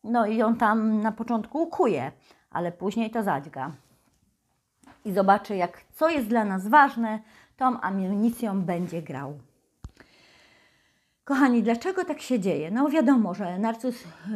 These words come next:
boi się tego odrzucenia, tego odtrącenia. Dla nich małżeństwo to przede wszystkim taka, znowu przez ten cyrograf, takie poczucie bezpieczeństwa, że my to znowu, tak jak powiedziałam, szybko nie uciekniemy, bo się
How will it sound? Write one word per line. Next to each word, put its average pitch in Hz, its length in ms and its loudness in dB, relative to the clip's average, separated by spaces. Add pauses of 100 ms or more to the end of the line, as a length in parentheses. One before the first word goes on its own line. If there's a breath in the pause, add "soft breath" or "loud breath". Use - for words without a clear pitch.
boi 208 260 4
się 226 180 -6
tego 202 260 -6
odrzucenia, 190 680 -6
tego 196 260 -8
odtrącenia. 196 840 -8 (440 loud breath)
Dla 220 240 2
nich 294 240 0
małżeństwo 190 680 -2
to 170 100 -16
przede 175 300 -10
wszystkim 220 500 -10
taka, 208 400 -6 (1600 soft breath)
znowu 233 180 2
przez 240 220 -2
ten 240 200 0
cyrograf, 226 580 2
takie 233 260 -8
poczucie 285 480 -6
bezpieczeństwa, 214 1400 -4 (640 soft breath)
że 320 100 0 (100)
my 403 100 2
to 330 260 0
znowu, 247 380 2
tak 233 240 -6
jak 208 160 -10
powiedziałam, 214 460 0
szybko - 340 -6
nie 233 180 2
uciekniemy, 214 600 -4
bo 262 160 0
się 277 160 -8